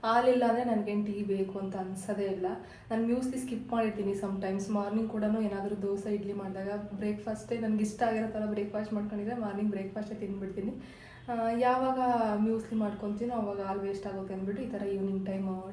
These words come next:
ಟೀ ಮಾಡ್ಕೊಂಡು ಕುಡಿತೀನಿ. ನಾ-, ನನ್ನ ಹಸ್ಬೆಂಡ್ ಅಂತ ಬಂದ್ರೆ ಅವ್ರು ವೀಕೆಂಡ್ ಅಷ್ಟೇ ಮನೇಲಿರೋದು. ಅವಾಗ ತಾನೇ ಅವ್ರು ಟೀ, ಕಾಫಿ ಕೇಳೋದು. ಇನ್ನೇನು ಅವ್ರು ಟೀ, ಕಾಫಿ ಹೆಚ್ಚಿಗೆ ಪ್ರಿಫರ್ ಮಾಡಲ್ಲ.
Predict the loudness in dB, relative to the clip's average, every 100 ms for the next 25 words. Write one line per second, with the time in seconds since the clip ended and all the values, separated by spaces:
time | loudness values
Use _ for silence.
0 | -6 -2 0 0 -4 -8 -6 -6 -6 -4
1 | -6 -8 -14 -18 -16 -6 0 2 4 4
2 | 4 4 2 2 2 0 0 -2 -2 -2
3 | -2 -2 -4 0 0 0 -4 -4 0 0
4 | 0 0 0 0 0 -4 -4 -2 0 2
5 | 0 -2 -6 -6 -6 -6 -4 -4 -4 -4
6 | -6 -14 -18 -20 -20 -8 -4 -2 -4 -2
7 | -2 -2 -4 -6 -6 -6 -6 -2 0 2
8 | 0 0 -2 -4 -8 -14 -18 -20 -20 -8
9 | -2 -2 0 -2 -2 -2 -2